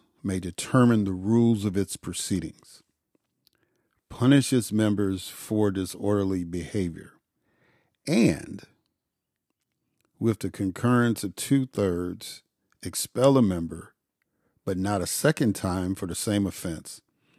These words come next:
and shall have all other powers necessary for a branch of the legislature of a free state.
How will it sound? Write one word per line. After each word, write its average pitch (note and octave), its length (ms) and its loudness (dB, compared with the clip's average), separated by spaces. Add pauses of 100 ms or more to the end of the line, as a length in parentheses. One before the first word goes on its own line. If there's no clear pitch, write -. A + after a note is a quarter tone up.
(340)
and F2+ 120 -4
shall G2 260 0
have F2+ 280 -2
all G#2+ 640 4 (180)
other B2 260 6
powers G2 460 2
necessary F#2 880 -2 (800)
for F#2+ 300 0
a F2 60 0
branch G2+ 800 0 (260)
of F2+ 120 -4
the F#2+ 80 -2
legislature F2 840 -2 (240)
of F2+ 120 -6
a E2+ 60 -4
free D#2+ 200 -10
state. - 280 -8